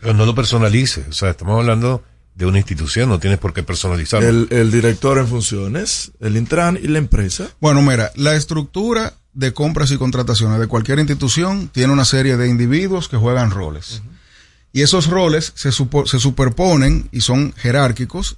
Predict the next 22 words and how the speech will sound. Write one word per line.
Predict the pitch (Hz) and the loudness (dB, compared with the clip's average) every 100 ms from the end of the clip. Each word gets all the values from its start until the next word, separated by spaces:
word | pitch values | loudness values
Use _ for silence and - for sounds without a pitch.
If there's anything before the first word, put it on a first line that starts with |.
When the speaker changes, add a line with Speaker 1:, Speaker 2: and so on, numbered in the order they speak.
| - | -10
Speaker 3:
desde | 127 127 123 | -4 0 0
el | 123 | 0
punto | 139 151 | 0 0
de | 160 | 0
vista | 151 139 | 0 -2
de | 123 | -2
sus | 160 165 | -4 -6
responsabilidades. | 143 131 - 143 123 110 101 82 82 95 - | -6 -6 -4 -2 -2 -2 -2 -4 -6 -8 -6
Entonces, | 113 110 123 107 90 - _ _ _ _ _ _ _ _ - | -2 0 0 0 -4 -8 _ _ _ _ _ _ _ _ -2
número | 139 143 143 147 | 2 4 4 4
uno, | 139 107 - _ _ _ | 2 -2 -6 _ _ _
yo | 135 160 | -2 0
no | 202 | 0
puedo | 196 202 | -2 -2
esperar | 170 185 214 208 - | -2 -2 -2 -4 -4
que | 143 135 | -2 0
el | 135 | 0
director | 135 135 120 156 | 0 0 0 -2
de | 180 | 0
una | 190 | -2
institución | 185 175 180 196 185 165 160 | -2 -4 -2 0 0 0 -2
sepa | - 180 160 139 139 | 0 2 2 -2 -6